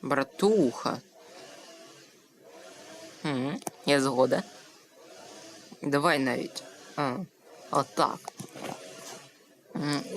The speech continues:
for, е, you.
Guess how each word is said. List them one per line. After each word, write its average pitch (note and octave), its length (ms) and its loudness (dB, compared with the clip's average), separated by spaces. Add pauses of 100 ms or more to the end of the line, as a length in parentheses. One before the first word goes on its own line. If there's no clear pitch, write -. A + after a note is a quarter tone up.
(260)
for, E3 340 6 (1400)
е, C#3 140 -2 (340)
you. C3 280 0